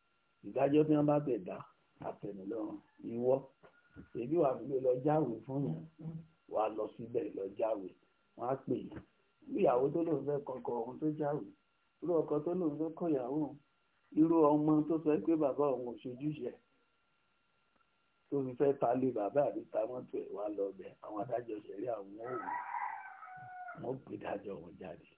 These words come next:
Irú ogún tí wọ́n pín tẹ́nìkan sọ pé wọ́n ṣíìtì òun, báwo ni àwọn adájọ́ ṣẹ̀rí àwọn ò wò?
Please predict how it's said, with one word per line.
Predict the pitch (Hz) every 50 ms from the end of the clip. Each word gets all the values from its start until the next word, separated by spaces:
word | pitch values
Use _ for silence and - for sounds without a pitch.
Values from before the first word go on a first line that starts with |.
| _ _ _ _ _ _ _ _ _ -
Irú | 143 143 151 160 156
ogún | 151 143 147 156 165 165
tí | 160 160
wọ́n | 160 160 160 160 165
pín | 160 160 156 160 156 156
tẹ́nìkan | 160 156 165 156 123 120 127 127
sọ | 127 123 123
pé | 127 139
wọ́n | 139 147 147 147 147
ṣíìtì | - 147 147 151 147 - - 101
òun, | 101 107 110 117 117 - _ _ _ _ _ _ _ _ _ _ - - - - -
báwo | - 160 160 160 143 127 127
ni | 127 120 123 127 143 - -
àwọn | - 104 107 104
adájọ́ | 107 123 120 110 113 110 110
ṣẹ̀rí | 104 98 95 101 120 120
àwọn | 113 - 110 113
ò | 117 - 120
wò? | 117 - -